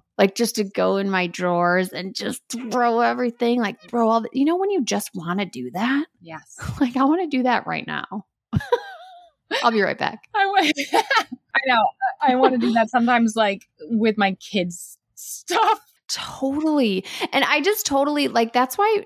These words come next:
Speaker 1: my three-year-old's tantrums, I just don't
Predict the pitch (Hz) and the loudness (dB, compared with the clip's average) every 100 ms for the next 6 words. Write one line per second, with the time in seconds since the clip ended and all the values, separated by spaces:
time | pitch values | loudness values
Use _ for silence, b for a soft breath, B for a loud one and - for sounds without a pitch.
0 | - 240 247 - 220 208 220 214 - - | 0 2 2 0 0 2 2 0 -6 -2
1 | 196 190 - 247 262 294 359 - - _ | 0 0 0 2 4 2 0 -8 -16 _
2 | _ _ _ _ _ _ _ - 285 339 | _ _ _ _ _ _ _ -2 -2 0
3 | - 453 - - - 240 226 | 0 0 -2 -10 0 2 2